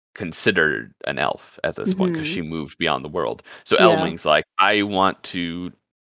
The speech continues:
Speaker 1: be there for my people where my grandmother chose to go with men." Uh,
Speaker 2: Mm.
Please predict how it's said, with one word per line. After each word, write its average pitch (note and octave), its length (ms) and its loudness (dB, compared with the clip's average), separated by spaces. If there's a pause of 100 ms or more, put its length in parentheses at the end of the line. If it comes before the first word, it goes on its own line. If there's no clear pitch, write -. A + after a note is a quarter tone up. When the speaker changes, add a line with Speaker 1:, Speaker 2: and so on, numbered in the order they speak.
(280)
Speaker 1:
be F#2 200 -8
there D#2+ 200 -2
for - 140 -8
my D2 160 -6
people C#2 420 -8
where C#2 160 -2
my D2 200 -4
grandmother D2 500 -6
chose C#2 400 -10
to - 80 -14
go C2 160 -6
with - 180 -14
men." G1+ 300 -12 (920)
Uh, C2 380 2 (360)
Speaker 2:
Mm. G#2 60 6